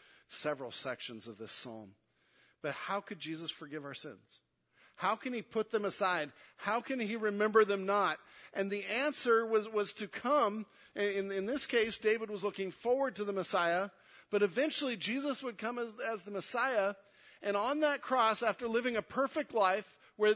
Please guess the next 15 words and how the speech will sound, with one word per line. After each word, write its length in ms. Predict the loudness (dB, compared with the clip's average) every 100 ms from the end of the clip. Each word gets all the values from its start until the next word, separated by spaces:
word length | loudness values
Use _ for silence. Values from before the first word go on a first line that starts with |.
| 4
where 140 | 2 2
he 200 | 0 -4
did 240 | -4 -2
not 280 | 0 0 0
have 320 | 0 -2 0
to 100 | -2
pay 240 | 2 2
for 160 | 2 -2
sin 280 | -2 0 2
at 100 | 4
all 200 | 6 4
'cause 200 | 0 -4
he 180 | -4 -2
never 400 | 0 0 2 -2
sinned, 560 | 0 0 0 -2 -6